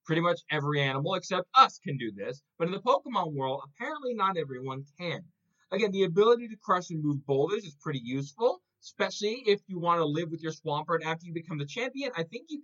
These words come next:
kinda get the right to live wherever you want in the region. If you want to make life outside of being a champion great, you could find an island or a beach with a lot of people, and you can just say, "Hey, give me a house on the beach, and me and my Swampert will take care of erosion."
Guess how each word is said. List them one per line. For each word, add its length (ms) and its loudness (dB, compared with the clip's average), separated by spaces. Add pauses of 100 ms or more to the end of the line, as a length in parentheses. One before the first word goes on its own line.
kinda 220 0
get 220 -2
the 80 -2
right 300 -2
to 100 -4
live 200 2
wherever 320 0
you 160 -4
want 400 -4
in 80 -16
the 60 -6
region. 440 -8 (320)
If 180 -4
you 120 -2
want 160 4
to 60 -2
make 180 0
life 220 2 (100)
outside 260 0
of 80 -2
being 200 -2
a 40 -6
champion 500 -4
great, 380 -2
you 100 -16
could 200 -8
find 240 -10
an 100 -4 (100)
island 380 0
or 100 2
a 60 0
beach 260 -4
with 120 -14
a 40 -12
lot 220 -2
of 80 -20
people, 480 -6 (220)
and 120 0
you 140 2
can 160 -2
just 180 -4
say, 120 0
"Hey, 400 2 (280)
give 140 0
me 120 -2
a 60 0
house 300 2
on 60 -4
the 80 -2
beach, 480 -2
and 260 2
me 300 0
and 80 0
my 100 0
Swampert 540 -2
will 100 -4
take 300 -6
care 140 0
of 80 -2
erosion." 460 2